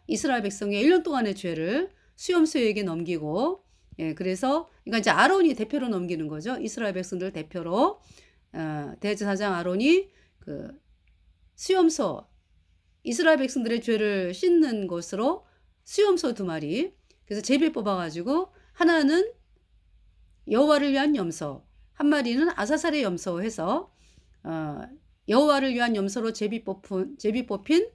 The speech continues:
그 수염소가, 어, 지성소에,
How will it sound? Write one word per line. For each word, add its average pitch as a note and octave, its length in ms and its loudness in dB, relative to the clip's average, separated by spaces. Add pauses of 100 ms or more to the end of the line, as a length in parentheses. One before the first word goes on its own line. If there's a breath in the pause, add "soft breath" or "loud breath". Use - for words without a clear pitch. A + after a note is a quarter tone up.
(260 soft breath)
그 F#3 160 -6
수염소가, F3+ 960 0 (480)
어, D3 340 -12 (1700)
지성소에, G#3+ 680 2